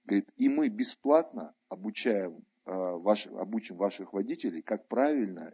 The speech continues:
и экономно, ну, водить машину, чтобы меньше топлива употреблять». И когда я его слушал, он там еще аргументы говорил. Послушайте, то есть, по сути это дело, ему наплевать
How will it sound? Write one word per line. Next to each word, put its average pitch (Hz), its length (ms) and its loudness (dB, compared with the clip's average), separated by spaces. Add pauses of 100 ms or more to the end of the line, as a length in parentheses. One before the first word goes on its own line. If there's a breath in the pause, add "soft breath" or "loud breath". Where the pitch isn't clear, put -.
и 98 180 -4
экономно, 101 840 -2 (140)
ну, 98 260 -8 (220)
водить 101 380 -4
машину, 127 480 -6 (240 loud breath)
чтобы 101 280 -10
меньше 151 340 -8
топлива 90 360 0
употреблять». 82 640 -10 (880 loud breath)
И 104 80 -2
когда 147 240 4
я 175 140 12
его 160 160 6
слушал, 180 440 0
он - 100 -2
там 98 160 -2
еще 180 220 10
аргументы 135 480 6
говорил. 98 440 0 (140)
Послушайте, 92 520 -6 (160)
то 117 80 -2
есть, 113 160 -2
по 120 80 -8
сути - 220 -4
это 113 180 -2
дело, 95 400 0 (120)
ему 123 500 -2
наплевать 123 580 2